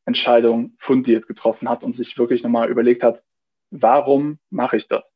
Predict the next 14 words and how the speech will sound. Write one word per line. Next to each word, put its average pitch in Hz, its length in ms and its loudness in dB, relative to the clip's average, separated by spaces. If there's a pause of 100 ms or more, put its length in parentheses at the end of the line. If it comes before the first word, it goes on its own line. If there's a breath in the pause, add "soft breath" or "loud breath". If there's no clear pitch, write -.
(340)
Also 117 200 -10
warum 131 220 4
macht 131 160 -2
das 127 100 -10
Ganze 123 240 -6
Sinn?“ 120 220 -4 (540)
Und - 100 -6
dann 117 160 4
sch-, - 160 -10
einen 131 200 2
Schritt - 240 -2
zurückgehen 143 480 2
und - 140 -6
schauen, 123 460 2